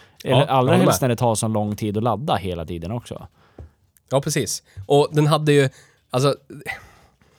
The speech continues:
Speaker 2: Nu, nu är vi lite bortskämda med digital instrumentering kanske.
Speaker 1: Ja.
Speaker 2: Men den här bilen är fan från i år.
Speaker 1: Ja.
Speaker 2: Och den har analoga mätare för batterianvändning.
Speaker 1: Ja.
Speaker 2: Det är en pinne liksom, där det står...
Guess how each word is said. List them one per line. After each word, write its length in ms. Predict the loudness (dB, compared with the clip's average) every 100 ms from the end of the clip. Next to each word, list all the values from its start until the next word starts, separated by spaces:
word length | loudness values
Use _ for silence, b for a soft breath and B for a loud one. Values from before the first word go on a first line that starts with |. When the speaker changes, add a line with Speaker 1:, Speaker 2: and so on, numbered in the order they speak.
| B B B 2
Speaker 2:
Nu, 220 | 6 6 6
nu 100 | 4
är 100 | 6
vi 80 | 2
lite 180 | 0 0
bortskämda 480 | 0 2 2 2
med 160 | 0 -2
digital 440 | -4 -2 0 0
instrumentering 760 | -2 -6 -4 -4 -2 -2 -4 -6
kanske. 300 | -12 -12 -12
Speaker 1:
Ja. 260 | -6 -2 0
Speaker 2:
Men 60 | 2
den 120 | 2
här 80 | 2
bilen 300 | 0 0 -2
är 40 |
fan 260 | -4 -6 -4
från 240 | -6 -6
i 140 | -8 -8
år. 420 | -6 -4 -2 -4 -6 -14 -6
Speaker 1:
Ja. 240 | -4 -6 -10 b _ -4
Speaker 2:
Och 100 | 0
den 120 | 0
har 440 | 0 0 0 -2 -6 _ _ _ _ _ _ _ _ _ _ _ _ _ -6
analoga 640 | -2 0 0 0 0 0
mätare 680 | 0 0 -2 _ 0 2 0
för 420 | 0 2 4 2 -4 b
batterianvändning. 1600 | -4 -4 -2 0 0 -2 -4 _ -4 -2 0 0 0 0 -2 -6
Speaker 1:
Ja. 160 | _ _
Speaker 2:
Det 100 | 0
är 40 | 0
en 100 | 2
pinne 520 | 4 4 6 4 4
liksom, 360 | 2 -2 -4 0
där 80 |
det 80 | 0
står... 380 | 2 2 2